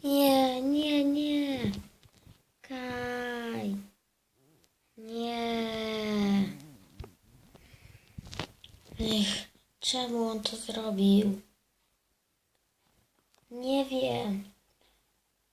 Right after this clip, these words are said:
Chciał nas po prostu uratować. Ale nie uratował nas, tylko nas bardziej posmucił.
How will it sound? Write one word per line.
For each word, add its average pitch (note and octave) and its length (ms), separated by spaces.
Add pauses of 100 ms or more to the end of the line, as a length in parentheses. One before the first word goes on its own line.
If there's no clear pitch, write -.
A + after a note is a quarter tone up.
(1700)
Chciał A#3 360
nas A#3 280
po A3 160
prostu B3 680
uratować. A3 1120 (2250)
Ale C#4+ 320
nie D4+ 180
uratował C#4 640
nas, C4 240
tylko C4+ 280
nas C4+ 300
bardziej C#4+ 500
posmucił. C#4 1040